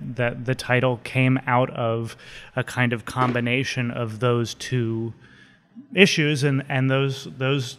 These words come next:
two kind of foundational ideas in our own relationship,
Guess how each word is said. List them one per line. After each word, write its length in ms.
two 520
kind 200
of 180
foundational 1200
ideas 460
in 200
our 280
own 160
relationship, 720